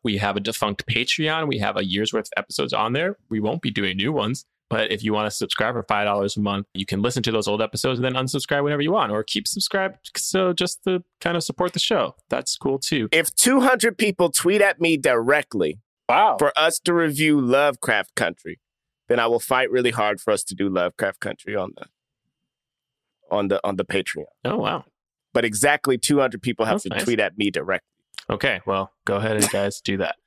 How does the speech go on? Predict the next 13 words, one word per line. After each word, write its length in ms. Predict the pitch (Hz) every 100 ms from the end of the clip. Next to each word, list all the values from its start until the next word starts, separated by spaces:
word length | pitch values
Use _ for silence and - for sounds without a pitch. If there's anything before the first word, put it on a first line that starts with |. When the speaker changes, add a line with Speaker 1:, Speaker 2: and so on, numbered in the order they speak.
| -
Speaker 1:
Uh, 300 | 117 113 113
if 80 | 127
you 180 | 123 120
give 180 | 147
us 140 | 156 -
five 280 | 135 131 123
stars 420 | 127 123 117 - _ -
on 360 | 107 107 107 -
iTunes, 460 | 104 104 107 101 107
we'll 100 | 104
read 220 | 101 101
your 80 | 95
reviews. 400 | 95 95 98